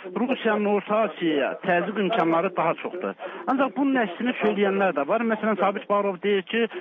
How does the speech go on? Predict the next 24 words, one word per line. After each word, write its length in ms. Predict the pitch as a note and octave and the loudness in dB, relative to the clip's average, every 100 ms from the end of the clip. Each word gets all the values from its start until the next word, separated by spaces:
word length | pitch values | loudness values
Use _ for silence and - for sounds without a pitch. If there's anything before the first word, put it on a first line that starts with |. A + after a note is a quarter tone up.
| - | -6
Rusiyada 400 | A3 A#3+ G3 G3 | -2 0 2 2
yaşayan 500 | G#3 G#3 - F#3+ G#3 | 2 2 0 -2 -2
iki 180 | F#3+ - | 0 -2
milyondan 440 | G#3 F#3 F#3 F#3 E3+ | 0 2 2 0 0
çox 180 | F3 F3 | 0 0
azərbaycanlılar 760 | D#3+ E3 D#3+ D#3 E3 D#3+ F#3 F#3+ | 2 0 2 0 2 2 2 0
sıxışdırıla 520 | - - - F3 E3+ G3 | -4 -8 -4 0 0 0
bilər. 260 | F#3+ F#3 F#3 - - F3+ | -4 -4 -4 -6 -6 -6
Üstəlik, 400 | F#3 A3 A3+ A#3 | 0 0 2 0
Rusiya 300 | B3 - A3 | 0 0 0
Qarabağ 380 | G#3 G3+ G#3 F#3 | 2 2 2 0
münaqişəsini 680 | F3 E3+ D3+ - E3 - F3+ | 2 0 0 -2 -2 0 0
gərginləşdirməklə 1000 | F3 D#3+ E3+ E3+ D#3 - F3 G3 - G#3+ A3+ - - - F3+ | 2 2 2 0 0 -2 0 0 2 0 0 -6 -10 -4 0
Azərbaycana 560 | F#3+ E3+ F3 F#3+ G#3+ G#3 | 0 2 0 2 0 0
təzyiqlər 520 | F#3 E3+ E3 D3+ B2+ | 0 0 0 2 2
edə 120 | G#3+ E3+ | -2 -2
bilər. 200 | F#3 A3+ - A3+ A3 A#3 A3+ | -2 -2 -4 -10 -8 -4 0
Rusiyanın 480 | C#4+ - A#3+ A#3 G#3 | 2 2 2 2 2
Azərbaycana 640 | G#3 F#3+ G3+ F#3 G#3 A3 G3+ | 0 0 0 0 0 0 0
təzyiq 320 | G3 G3 G#3 | 0 0 0
imkanları 480 | G3 F#3+ F3+ F3 E3+ | 0 2 2 2 2
baxımından 500 | D#3 - D#3 D3+ D3+ | 0 0 0 2 0
Təhlükəsizlik 680 | E3 D3+ D3+ E3+ D3+ F#3 F3+ D#3+ | 0 -2 0 0 0 0 2 2
Araşdırmaları 560 | D#3 E3+ D#3+ E3 E3+ | 0 0 0 2 2